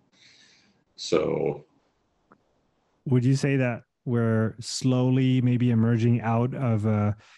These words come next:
Speaker 2: of a phase or of a cycle of hyper-specific focus on,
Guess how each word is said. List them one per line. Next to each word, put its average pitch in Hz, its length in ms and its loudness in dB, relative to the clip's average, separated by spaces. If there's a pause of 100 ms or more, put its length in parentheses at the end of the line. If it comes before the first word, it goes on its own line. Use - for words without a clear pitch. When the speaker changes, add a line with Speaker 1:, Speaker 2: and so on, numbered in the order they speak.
(160)
Speaker 2:
of 113 140 0
a 107 80 0
phase 117 500 0
or 110 140 0
of 107 180 -4
a 110 80 0
cycle 117 600 0
of 104 280 -2
hyper-specific 113 1300 -2
focus 135 640 -2
on, 117 540 2